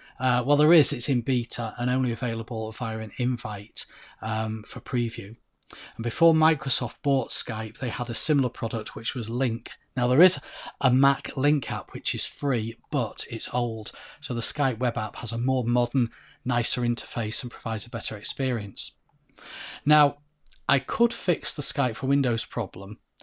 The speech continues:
but doing it this way has the benefit that should the virtual machine crash, I should still have an active connection to the call because I'm running it through the Mac.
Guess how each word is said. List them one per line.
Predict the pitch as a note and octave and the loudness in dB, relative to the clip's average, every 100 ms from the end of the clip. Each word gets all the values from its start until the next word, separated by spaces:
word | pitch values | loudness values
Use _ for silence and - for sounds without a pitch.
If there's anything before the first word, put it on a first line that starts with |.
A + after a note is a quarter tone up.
| - _ - | -20 _ 2
but | C#3 A#2+ | 2 4
doing | D#3+ G3 G3 | 4 6 4
it | F3 | 2
this | D#3+ F3 - | 2 0 0
way | B2 A2 | 0 -2
has | C#3+ - | -2 -4
the | - | -2
benefit | - E3 D3+ - G2+ F#2 - - - _ | 0 0 0 -4 -10 -8 -8 -8 -14 _
that | B2+ A2+ | -4 0
should | - - E3+ - | 2 2 2 0
the | C#3 | 0
virtual | C#3+ B2+ - B2+ | 2 0 -2 -2
machine | A#2+ - C3+ | 0 2 2
crash, | B2 - G#2 - - - | 0 -6 -6 -4 -4 -6
I | A#2 | -4
should | - A#2+ | -4 -2
still | - - B2+ | -2 -2 -4
have | A2+ A#2 | -4 -4
an | A#2 - | -4 -4
active | B2+ - - C#3+ | -8 -6 -8 -8
connection | - A2+ - - G#2+ | -6 -6 -4 -4 -4
to | - | -8
the | A2 | -10
call | - B2+ G2 A2 - - - | -8 -6 -6 -8 -16 -20 -12
because | A#2+ - - C3+ G2+ - - - _ - | -10 -8 2 2 2 -4 -6 -16 _ -8
I'm | A2+ | -6
running | A2 G#2+ | -4 -6
it | G2+ | -8
through | - G#2+ | -10 -8
the | |
Mac. | G#2 A2 - | -6 -6 -8